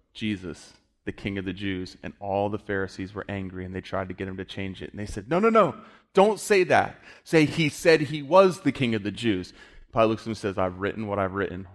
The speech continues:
What was he saying? This man really is the King of the Jews, and he's going to die as who he really is. And you're gonna have to look up at him and see that sign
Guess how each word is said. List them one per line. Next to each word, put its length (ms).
What 120
was 140
he 80
saying? 380
This 220
man 160
really 280
is 180
the 100
King 200
of 80
the 60
Jews, 280
and 140
he's 200
going 320
to 80
die 340
as 160
who 120
he 160
really 340
is. 240
And 140
you're 140
gonna 160
have 260
to 60
look 260
up 160
at 140
him 160
and 100
see 200
that 220
sign 360